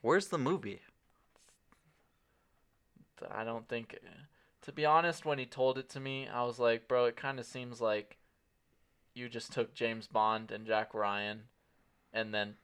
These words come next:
Speaker 2: made your own thing <laughs> out of them."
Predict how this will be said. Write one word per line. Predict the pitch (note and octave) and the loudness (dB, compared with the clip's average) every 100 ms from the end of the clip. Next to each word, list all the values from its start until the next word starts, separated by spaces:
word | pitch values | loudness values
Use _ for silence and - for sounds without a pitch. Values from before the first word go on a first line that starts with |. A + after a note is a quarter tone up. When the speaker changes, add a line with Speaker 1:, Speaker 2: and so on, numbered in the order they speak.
| _ _ | _ _
Speaker 2:
made | A2+ G#2+ G#2 | -6 -4 -4
your | G2+ G2+ | -2 -2
own | G2+ G#2 | -2 -4
thing | - G2+ A2 - | -8 -8 -10 -14
<laughs> | - - G4 B5 F5+ D5 C5+ - - _ _ _ - - - D3 _ | -8 -6 -4 -6 -8 -12 -16 -16 -16 _ _ _ -16 -14 -14 -18 _
out | A#2 A2+ A2+ | 4 6 4
of | G#2+ | 2
them." | G#2 G#2 | -2 -4